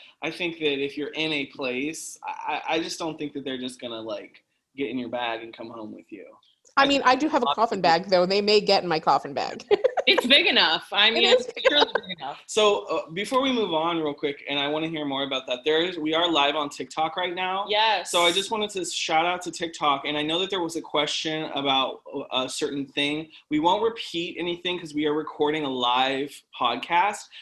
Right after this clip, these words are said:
Speaker 1: but you can listen to our podcast. This episode is going to air,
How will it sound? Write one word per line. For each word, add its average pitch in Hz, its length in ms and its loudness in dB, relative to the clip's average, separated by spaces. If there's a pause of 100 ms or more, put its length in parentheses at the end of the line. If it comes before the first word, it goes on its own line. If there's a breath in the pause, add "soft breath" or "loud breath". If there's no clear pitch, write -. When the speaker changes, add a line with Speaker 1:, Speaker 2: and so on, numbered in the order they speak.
Speaker 1:
but 151 160 -4
you 175 80 -6
can 180 140 -6
listen 175 500 0
to 165 120 0
our 131 180 -2
podcast. 147 580 -2
This 185 240 -6
episode 175 560 -4
is 151 140 -6
going 143 240 -6
to - 180 -10
air, 135 320 -4